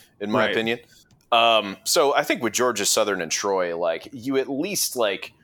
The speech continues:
Speaker 1: know what you're getting to some degree. It's like, you know, when you, like,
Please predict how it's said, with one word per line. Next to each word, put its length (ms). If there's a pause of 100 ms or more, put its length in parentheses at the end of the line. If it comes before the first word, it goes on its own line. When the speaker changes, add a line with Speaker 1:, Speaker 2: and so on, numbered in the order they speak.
(200)
Speaker 1:
know 320
what 240
you're 100
getting 400
to 80
some 280
degree. 480
It's 240
like, 480
you 100
know, 320
when 220
you, 520
like, 160